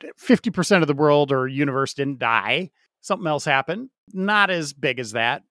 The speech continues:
but it was cool seeing him snap. You, you kinda gasp. You're like, "Oh,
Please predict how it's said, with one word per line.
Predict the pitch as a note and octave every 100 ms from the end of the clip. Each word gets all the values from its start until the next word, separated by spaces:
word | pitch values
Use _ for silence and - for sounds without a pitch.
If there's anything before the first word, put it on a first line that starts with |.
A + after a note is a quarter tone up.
| _
but | C#3
it | C#3
was | D3+ D3+
cool | - D#3 C#3+
seeing | D3+ C3+
him | B2
snap. | A#2 A#2+ A#2+ C3+
You, | A#2+ _
you | C3
kinda | A2+ C3 A#2
gasp. | A2 G#2+ C3+ A2+ A#2 - C3+
You're | A2+
like, | G2 -
"Oh, | G#2+